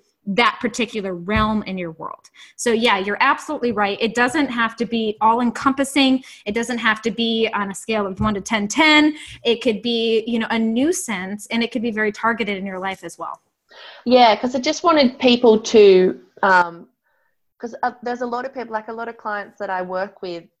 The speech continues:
Speaker 2: it, it comes back to this foundation, you know, it's the
Speaker 1: Yeah.
Speaker 2: lack of self-love and worth and, and those sorts of things. But they're confused 'cause it's like, "But I don't really have any trauma as such, like, any obvious
Speaker 1: Yeah.
Speaker 2: trauma,
Speaker 1: Yeah.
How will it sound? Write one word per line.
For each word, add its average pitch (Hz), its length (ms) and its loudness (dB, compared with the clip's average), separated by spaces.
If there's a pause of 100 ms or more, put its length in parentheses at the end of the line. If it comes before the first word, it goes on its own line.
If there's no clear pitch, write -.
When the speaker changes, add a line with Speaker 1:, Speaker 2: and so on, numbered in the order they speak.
Speaker 2:
it, 196 200 -12
it - 160 -16
comes 185 280 -12
back 202 300 -6
to 196 120 -12
this 165 280 -18
foundation, 160 720 -14
you 170 80 -16
know, 160 140 -16
it's - 220 -20
the 160 80 -16
Speaker 1:
Yeah. 165 60 -16
Speaker 2:
lack 160 240 -12
of 160 120 -20
self-love 170 720 -6
and 165 180 -12
worth 170 440 -4
and, 160 240 -10 (340)
and 180 160 -4
those 185 220 -4
sorts - 260 -4
of - 60 -20
things. 170 440 -12
But - 220 0 (380)
they're 214 100 4
confused 262 500 4
'cause 240 120 6
it's 220 120 4
like, 220 220 4
"But - 100 2
I 220 120 6
don't 220 420 4
really 226 240 4
have 202 300 -2
any 185 220 -6
trauma 214 600 0
as - 180 -14
such, - 360 -6
like, 196 180 -6
any 202 380 -4
obvious 180 680 -4
Speaker 1:
Yeah. - 60 -20 (320)
Speaker 2:
trauma, 180 440 0
Speaker 1:
Yeah. 160 40 -6